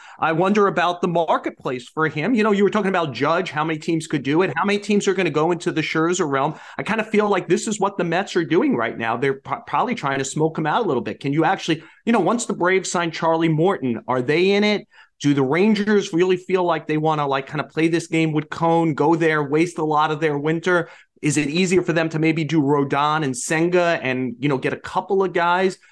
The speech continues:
So, I mean, the Mets might be sitting there and going like, "Look, it's Jacob deGrom. When he's healthy, he's the best pitcher in baseball. He's gonna have a market." But I wonder if the Mets are gonna, like, just see, like,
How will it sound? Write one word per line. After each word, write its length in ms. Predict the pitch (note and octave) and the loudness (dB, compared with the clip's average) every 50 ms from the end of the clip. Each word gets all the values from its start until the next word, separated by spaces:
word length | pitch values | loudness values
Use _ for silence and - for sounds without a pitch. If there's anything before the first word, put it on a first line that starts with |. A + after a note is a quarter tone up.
| _ _ | _ _
So, 200 | - - - E3+ | -8 -2 0 0
I 80 | D#3 E3 | 0 2
mean, 180 | F3 E3+ E3+ | 0 0 -2
the 60 | E3 D#3 | 0 0
Mets 280 | D#3+ G3 C#4 - - | 0 0 0 -2 -2
might 180 | D4+ G#3+ F#3+ F#3 | -2 -2 -2 -2
be 100 | F3+ E3 | -4 -6
sitting 280 | - - G#3+ G#3 G3 | -4 -2 0 2 2
there 100 | F3+ E3+ | 2 2
and 80 | E3 D#3+ | 0 2
going 300 | D#3+ D#3 D#3+ D#3 D3+ D3 | 2 2 0 0 0 0
like, 320 | C#3+ C#3+ C#3+ C#3 C#3+ _ _ _ - | 0 0 -2 -2 -4 _ _ _ -4
"Look, 280 | F#3 F3+ F3 C#3+ - | 0 0 0 0 0
it's 260 | C3 F3 F#3 - F3 - | -4 -4 -4 -4 -6 -6
Jacob 340 | - B3+ B3 G#3 G#3 G3 | -2 -2 -2 0 0 -2
deGrom. 360 | - E3 - E3 B2 G#2+ G2+ G#2+ | -4 -2 -2 -2 -2 -2 -2 -2
When 100 | C#3+ E3 | 0 0
he's 140 | D#3 D3+ | 0 0
healthy, 420 | F3 A3+ A3 G#3+ G#3+ F3+ D3+ C3+ C3 | 0 0 0 0 -2 -2 -2 -2 -4
he's 400 | B2 D3+ C#3+ C3+ A#2+ B2 B2+ - - | -4 -4 -4 -4 -4 -6 -12 -8 -8
the 60 | D#3 | -4
best 260 | D3+ E3 D3+ - - | -2 -2 -4 -4 -4
pitcher 240 | - E3+ - - D3 | -4 -4 -4 -4 -4
in 80 | C#3+ D#3 | -2 0
baseball. 340 | A#3 A#3+ G3+ - E3 C3+ C#3 | 0 -2 -2 -2 -4 -4 -2
He's 160 | D#3 D3 C#3+ | -2 -4 -2
gonna 220 | - A#3 A#3+ F#3+ | -2 -2 -2 0
have 180 | E3 E3 D3+ C#3 | -2 -2 -4 -4
a 80 | C3+ | -4
market." 560 | C#3+ D3+ E3+ F#3+ - G#3 G3 - C3+ B2 - - _ _ _ _ _ - | -2 0 0 0 0 -2 -4 -2 -2 -4 -4 -6 _ _ _ _ _ -4
But 100 | C#3+ D#3 | -2 -2
I 80 | E3 | 0
wonder 300 | D#3 C#3+ F3 G#3 A#3 A3+ | 0 2 2 2 2 2
if 100 | A3 A3 | 0 0
the 80 | - E3 | -2 -2
Mets 400 | D#3+ D#3 D#3 D#3 D#3+ D#3+ - - _ _ - | -2 0 0 -2 -2 -6 -10 -16 _ _ -2
are 420 | C#3 D3+ D3 D3 D3 D3+ C#3 - - - C3+ | 0 0 2 2 0 0 -2 -6 -10 -12 -6
gonna, 380 | C3 D3+ D#3 D3 D3 C#3+ - - - G#2 | -2 0 0 2 0 0 -2 -6 -12 -6
like, 240 | - D3 C#3+ B2 - _ - | -4 -4 -4 -4 -6 _ -4
just 280 | D3 G3 F3 - - | -2 -2 0 0 -2
see, 420 | - - - G#3 B3 C#4 C#4+ B3+ F3+ | -2 0 2 2 4 4 4 2 2
like, 320 | D3+ C3+ C#3+ D3 D3 - | 0 0 -2 -2 -2 -6